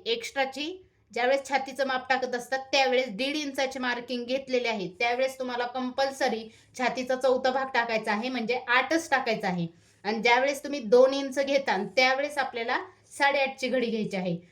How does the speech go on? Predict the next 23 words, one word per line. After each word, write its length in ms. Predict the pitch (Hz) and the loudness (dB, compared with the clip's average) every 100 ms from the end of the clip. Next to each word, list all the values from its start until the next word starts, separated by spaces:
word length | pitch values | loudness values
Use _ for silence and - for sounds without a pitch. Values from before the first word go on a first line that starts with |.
| - | -6
म्हणजे 280 | 226 233 269 | -4 0 2
आपली 320 | 269 269 294 | 0 -4 -8
बाही 420 | 226 247 269 269 | -6 -6 -6 -4
जॉईंट 300 | 233 247 247 | 0 2 2
करताना 420 | 247 247 240 233 247 262 | -2 -2 -2 -4 -4 -2
कमी 240 | 247 240 | -2 -4
कसलीच 500 | 254 233 - 247 269 | -4 -4 -4 -8 -4
पडणार 300 | 285 262 214 | -2 -2 -2
नाही. 160 | 190 185 | 0 0
दोन्ही 400 | 277 294 294 311 | 0 2 0 0
टिप्स 380 | 311 302 - 285 | -2 -6 -8 -6
तुम्ही 180 | 277 | -4
वापरून 380 | 262 233 277 277 | -2 -2 -2 2
पहा, 300 | 285 262 214 214 - - 220 | 4 4 2 -6 -16 -10 -4
म्हणजे 220 | 240 269 | -2 -2
तुम्हाला 280 | 277 262 254 | -2 2 2
दोन्हीही 680 | 220 269 269 277 277 277 240 240 _ - | 6 6 6 4 2 2 -2 -12 _ -4
समोरासमोरच 880 | - 262 262 262 254 262 247 254 - | 2 2 4 2 0 -2 0 0 0
त्याचे 340 | 240 240 269 330 - _ | -2 -2 -4 -6 -10 _
उत्तरं 460 | - 240 - 233 262 | -8 -2 2 4 4
मिळून 300 | 349 277 226 | 2 2 2
जाणार 280 | 208 190 180 | 0 2 0
आहेत. 220 | 170 | 0